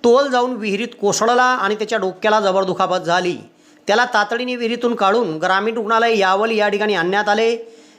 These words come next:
या ठिकाणी डॉक्टरांनी तपासणी करून त्यास मयत घोषित केले. ही घटना रविवार दिनांक एकोणावीस ऑक्टोबर रोजी घडली होती. तेव्हा या प्रकरणी फैजपूर पोलीस ठाण्यात रविवार दिनांक एकोणावीस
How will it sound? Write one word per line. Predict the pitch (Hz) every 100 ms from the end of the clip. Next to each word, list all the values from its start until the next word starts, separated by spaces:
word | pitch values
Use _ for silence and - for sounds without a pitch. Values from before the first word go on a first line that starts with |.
| -
या | 202
ठिकाणी | 233 233 247
डॉक्टरांनी | 208 - 233 233 240
तपासणी | 233 220 220 226
करून | 220 208 226 - - -
त्यास | 196 214 214
मयत | 175 180 190
घोषित | 180 175 185 175 165
केले. | 185 165 113 160
ही | 165
घटना | 180 190 208 139 147 - - 170
रविवार | 208 240 269
दिनांक | 254 247 262 160 147 143 151 - - _ _ _ _ _ -
एकोणावीस | 220 247 262 269
ऑक्टोबर | 220 - 240 233
रोजी | 214 214
घडली | 185 196
होती. | 202 208 233
तेव्हा | 214
या | 202 190
प्रकरणी | 196 190 214
फैजपूर | 220 190 - 202
पोलीस | 196 196 -
ठाण्यात | 185 202 151 143
रविवार | 160 190 202 214
दिनांक | 208 208 202
एकोणावीस | 190 180 196 214